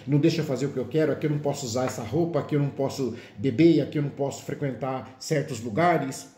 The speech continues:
aqui eu não posso fazer aborto, aqui eu não posso isso. Então eu vou pra um lugar, eu vou lá fora, lá fora eu sou livre, ninguém vai me, me policiar." Como a ovelhinha, vai e foge. Depois, no segundo caso,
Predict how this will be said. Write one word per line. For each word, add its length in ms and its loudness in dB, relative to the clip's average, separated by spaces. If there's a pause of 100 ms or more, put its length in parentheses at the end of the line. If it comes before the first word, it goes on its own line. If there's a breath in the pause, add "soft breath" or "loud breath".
(460)
aqui 160 8
eu 40 10
não 80 6
posso 240 0
fazer 180 -4
aborto, 460 4
aqui 160 -2
eu 80 2
não 60 -2
posso 340 -4
isso. 280 0 (160 loud breath)
Então 160 2
eu 40 4
vou 100 4
pra 100 -2
um 40 4
lugar, 220 2
eu 60 0
vou 80 2
lá 100 2
fora, 240 -2
lá 160 -2
fora 140 0
eu 60 0
sou 140 0
livre, 440 2 (220 loud breath)
ninguém 260 6
vai 120 4
me, 200 0
me 180 -4
policiar." 640 -4 (960)
Como 200 0
a 40 2
ovelhinha, 480 0 (160)
vai 200 -4
e 40 -2
foge. 460 -8 (2000)
Depois, 840 4 (1120)
no 80 -10
segundo 300 -2
caso, 340 -4